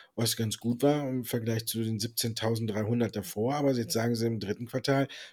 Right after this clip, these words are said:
können sie höchstens auch einundzwanzig bis zweiundzwanzig. Also auch hier sieht man, dass es zu einer Belastung ist. Also ich glaub schon, dass es kurzfristig, ähm,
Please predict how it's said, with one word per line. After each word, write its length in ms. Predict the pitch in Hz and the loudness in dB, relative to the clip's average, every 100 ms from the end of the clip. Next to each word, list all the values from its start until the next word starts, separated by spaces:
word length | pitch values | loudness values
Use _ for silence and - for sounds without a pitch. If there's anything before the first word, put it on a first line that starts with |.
| - | 0
können 200 | 131 127 | 2 4
sie 120 | 117 | 4
höchstens 340 | 127 - 117 | 4 2 -2
auch 300 | - 160 - - | 0 0 0 -2
einundzwanzig 640 | 123 147 143 139 135 131 | 2 4 2 2 0 0
bis 100 | 120 | -2
zweiundzwanzig. 680 | - 165 170 - 104 101 104 | 2 4 4 2 -2 -4 -2
Also 180 | 117 110 | 0 0
auch 120 | 110 | -2
hier 300 | - 135 156 - - - | 2 4 4 -2 -10 -10
sieht 280 | - 117 127 | -2 0 2
man, 200 | 139 151 | 4 4
dass 200 | 135 120 | 2 2
es 180 | 127 127 - 131 | -2 -4 -8 -4
zu 160 | - | 0
einer 120 | 123 | 2
Belastung 500 | 117 117 117 - 120 | 4 2 2 0 -2
ist. 200 | 120 - | 0 0
Also 200 | 110 107 | 0 -4
ich 80 | 110 | -2
glaub 200 | 123 131 | 2 2
schon, 140 | - 139 | 2 0
dass 160 | 123 | 2
es 160 | 107 - | 0 -4
kurzfristig, 840 | - 151 170 - 175 175 208 - - - - - _ | 4 6 6 2 0 2 0 -2 -8 -14 -16 -18 _
ähm, 380 | 147 151 156 151 | 6 8 6 0